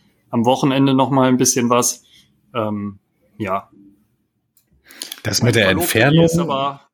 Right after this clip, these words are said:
Speaker 2: das
Speaker 1: Ja.
Speaker 2: mit der Entfernung von der Arbeit, ähm, tatsächlich nach Hause finde ich interessant. Also Dreiviertelstunde wäre mir tatsächlich ein bisschen viel. Aber, ähm, Christoph, du wohnst ja direkt neben dem Betrieb.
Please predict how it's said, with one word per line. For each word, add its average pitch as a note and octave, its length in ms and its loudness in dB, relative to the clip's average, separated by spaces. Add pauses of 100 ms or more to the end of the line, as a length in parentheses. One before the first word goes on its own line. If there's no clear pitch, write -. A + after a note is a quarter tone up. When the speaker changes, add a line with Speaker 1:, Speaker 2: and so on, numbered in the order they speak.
(1300)
Speaker 2:
das - 140 -2
Speaker 1:
Ja. A2 60 -2
Speaker 2:
mit G#2+ 80 2
der G#2 120 2
Entfernung C3+ 600 2
von A#2+ 220 0
der G#2+ 140 0
Arbeit, C3+ 640 0
ähm, G2 920 0
tatsächlich G#2 920 -2
nach - 560 -4
Hause G#2+ 640 2
finde A2 340 -2
ich G#2+ 100 -4
interessant. G#2+ 640 0
Also F#2 320 -2
Dreiviertelstunde F#2 760 -2
wäre F#2 220 0
mir G2 140 0
tatsächlich F2+ 420 -2
ein F2 40 -4
bisschen E2 240 -6
viel. D3 360 2 (920)
Aber, F2+ 540 2
ähm, E2+ 420 -2
Christoph, - 340 0
du G2+ 340 2
wohnst G2 240 2
ja F#2+ 80 2
direkt F2+ 300 -2
neben A#2 260 4
dem B2 160 2
Betrieb. C3+ 460 0